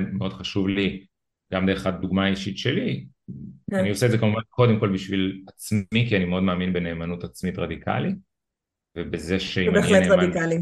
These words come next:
Speaker 2: כן.
Speaker 1: אם אני אהיה נאמן לעצמי באופן רדיקלי, אני, זאת אומרת,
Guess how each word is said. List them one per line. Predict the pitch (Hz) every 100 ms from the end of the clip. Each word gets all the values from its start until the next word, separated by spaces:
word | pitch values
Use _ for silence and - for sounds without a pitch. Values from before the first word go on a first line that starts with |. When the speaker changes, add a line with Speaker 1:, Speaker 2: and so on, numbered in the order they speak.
| 165
Speaker 2:
כן. | - 165 170 - - - - - - _ _ _ _ _ _ _ -
Speaker 1:
אם | 117 113
אני | 110
אהיה | 107 107
נאמן | 101 95 104 104 98 - -
לעצמי | 95 90 104 95
באופן | 92 98
רדיקלי, | 95 98 170 220 247
אני, | 98 95 98 98 - _ _ _ _ -
זאת | -
אומרת, | 104 98